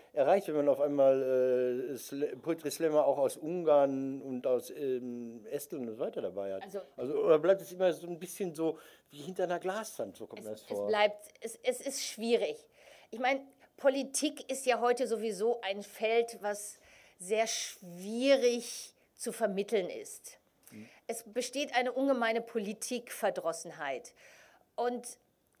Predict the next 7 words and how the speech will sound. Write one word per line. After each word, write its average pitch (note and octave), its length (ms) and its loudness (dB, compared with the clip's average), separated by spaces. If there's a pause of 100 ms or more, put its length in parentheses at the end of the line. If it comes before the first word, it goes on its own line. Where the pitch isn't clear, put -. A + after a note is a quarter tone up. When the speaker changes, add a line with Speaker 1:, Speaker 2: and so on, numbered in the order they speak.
Speaker 2:
ich B3+ 120 -12
bin D4+ 140 0
da D4+ 80 8
immer C4+ 260 0
sehr B3+ 260 2
unglücklich A#3 680 0
drüber G3 540 2